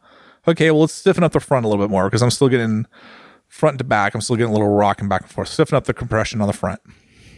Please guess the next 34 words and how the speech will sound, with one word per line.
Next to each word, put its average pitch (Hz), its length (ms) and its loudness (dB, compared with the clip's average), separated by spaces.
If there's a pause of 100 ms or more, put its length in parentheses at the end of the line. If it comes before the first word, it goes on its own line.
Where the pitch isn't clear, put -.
(360)
Now 127 280 2
I'm 165 80 2
getting 147 180 2
that 127 240 -2
understeer 127 760 0
thing 95 300 -2
that 101 100 0
I 95 40 2
had 98 240 -2
at 95 100 -4
the 110 80 -2
ridge. 113 280 0
I'm 110 60 2
like, 98 200 -2 (500)
"Okay, 233 320 2
we 131 100 0
went 143 180 0
too 190 140 2
far. 233 360 2
Come 143 200 -2
back 147 240 0
in. 113 340 0
Dial 127 240 2
it. 131 100 -2
We 117 120 -2
took 143 180 0
it 120 120 0
back 104 240 0
one 139 260 2
notch. 135 400 -2 (460)
Oh, 185 240 4
now 123 220 0
we're 160 120 4
good." 110 540 0